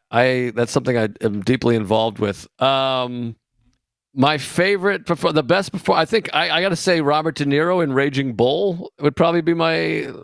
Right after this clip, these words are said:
number one. I mean, the, the weight loss, the weight gain, he's up and down, he's, he's over and out. He's really,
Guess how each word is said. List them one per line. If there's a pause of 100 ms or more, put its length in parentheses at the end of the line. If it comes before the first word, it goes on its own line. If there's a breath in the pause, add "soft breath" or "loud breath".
number
one.
I
mean,
the,
the
weight
loss,
the
weight
gain,
he's
up
and
down,
he's,
he's
over
and
out.
He's
really,